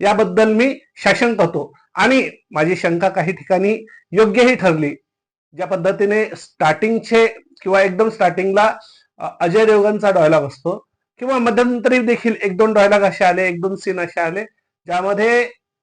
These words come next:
ह्या इंडस्ट्रीने, बॉलिवूड इंडस्ट्रीने आपला सर्व धर्म समभावाचा अजेंडा लिबरलिझम त्यांनी कंटिन्यू करण्याचा प्रयत्न केलेला आहे, पण तरीही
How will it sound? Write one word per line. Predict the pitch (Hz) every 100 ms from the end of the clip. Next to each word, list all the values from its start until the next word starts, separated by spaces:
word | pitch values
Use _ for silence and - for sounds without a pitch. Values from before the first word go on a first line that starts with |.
| _ -
ह्या | 147 180 214 220 -
इंडस्ट्रीने, | 190 226 226 233 180 127 -
बॉलिवूड | 147 151 165 185
इंडस्ट्रीने | 175 170 170 185 190 190 _ _
आपला | - 202 190 185
सर्व | - 190
धर्म | 185 170 196
समभावाचा | 202 190 180 170 180 175 175
अजेंडा | 170 165 180 185 160 - _ _ _ _ 156
लिबरलिझम | 175 240 269 254 190 240
त्यांनी | 247 208 208 262 269 _ _ -
कंटिन्यू | 214 233 269 269
करण्याचा | 247 226 233 226
प्रयत्न | 226 220 226
केलेला | 220 214 190 175
आहे, | 139 143 - _ _ _ _
पण | 233 226 -
तरीही | 226 254 214 247 - -